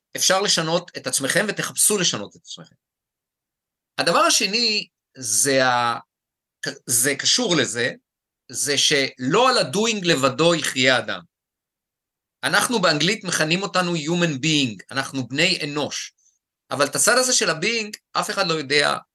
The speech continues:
אף אחד לא, אה, מבין, ואף אחד גם לא מיישם. כתוצאה מזה, אנחנו יוצאים לעולם כ-human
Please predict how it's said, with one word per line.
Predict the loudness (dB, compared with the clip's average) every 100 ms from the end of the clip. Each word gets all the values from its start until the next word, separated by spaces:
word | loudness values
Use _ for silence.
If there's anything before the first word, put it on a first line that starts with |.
| _
אף | -6 -4
אחד | 0 0 2
לא, | 2 4 2 -2 _ _ -4
אה, | 0 0
מבין, | 0 -2 2 4 4 0 -12 _
ואף | -10 -6 -4 -2
אחד | -2 0
גם | 2
לא | 2
מיישם. | 2 2 2 2 0 -4 -12 _ _ _ _ _ _ _ _ _ _ _ _ -10
כתוצאה | -8 -2 2 4 4
מזה, | 2 2 2 2 -2
אנחנו | -4 -2 -2
יוצאים | 0 0 2
לעולם | 2 4 2 0
כ-human | -2 -4 -2 -2